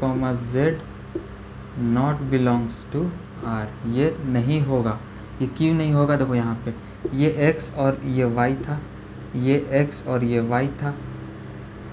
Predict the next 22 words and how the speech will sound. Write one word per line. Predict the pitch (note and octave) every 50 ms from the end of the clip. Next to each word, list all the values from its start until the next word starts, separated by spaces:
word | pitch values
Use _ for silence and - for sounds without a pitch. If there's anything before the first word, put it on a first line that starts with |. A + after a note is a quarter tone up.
| - - - - - - - - - -
ठीक | C#3+ C3+ C3+
है, | F3 F3+ - - - - - - - -
ये | C3+ B2+
seven | - - C3 B2 B2 C#3 D#3 D#3
centimeter | D3 D#3 D3 C#3+ C3+ - C#3 C#3 C3+ C3+ C3+ - C3+ C3 B2
है | B2+ B2+ B2+ B2+ - - - - - - - - - - - -
और | B2 A#2+ A#2+
ये | A#2 B2+ B2
one | A#2 A#2+ B2 C3 C#3+ C#3+
centimeter | - D3 C3+ C3+ C3 C#3 C3 C3 B2+ B2 A#2 - B2+ A#2+ A#2
है। | B2 A#2+ B2 B2 - - - - - - - -
अगर | B2 B2 C3 B2+ B2
वाई | A#2+ B2 B2 D#3 F3
हम | E3+ E3+ E3 D#3+
लोग | D#3+ D#3 D3
लिख | C#3+ D3 D3
दे | C#3+ C3+ C3+
रहे | B2+ B2+ A#2+
हैं | A#2 A2+
वाई, | A#2+ B2 B2 A#2+ A#2 A#2 - - - - - - - - - - - - -
और | - B2 B2 B2
ये | B2 C3 C#3